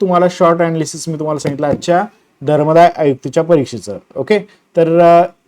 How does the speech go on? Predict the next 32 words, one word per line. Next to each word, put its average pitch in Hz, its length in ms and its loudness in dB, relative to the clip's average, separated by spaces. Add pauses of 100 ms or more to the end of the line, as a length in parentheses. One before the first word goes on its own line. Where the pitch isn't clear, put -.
या 160 180 4
पद्धतीचं 170 500 2
ॲनालिसिस 160 460 -2
आहे. 170 240 0
जे 151 220 -2
बाकीच्या 156 400 0
शिफ्टमध्ये 151 460 -6
चाललेले 143 260 -2
विद्यार्थी 131 360 0
आहेत, 117 120 -4
त्यांनी 147 160 -4
व्यवस्थितरित्या 151 560 -2
हे 156 120 0
टॉपिक्स 147 440 -4
तुमचे 147 280 -4
पक्के 151 440 -6
करून 143 220 -4
जा, 156 120 -2 (440)
कारण 185 500 -2
जवळपास 190 520 2
सत्तर 175 240 0
ते 180 120 0
ऐंशी 165 200 -2
टक्के 175 320 0
हेच 180 280 0
प्रश्न 165 300 -6
रिपीट 156 320 -2
झालेले 131 260 0
दिसतात 131 360 -4 (140)
प्रत्येक 143 360 -4
परीक्षांमध्ये. 107 540 -4 (220)
ओके? 202 200 -2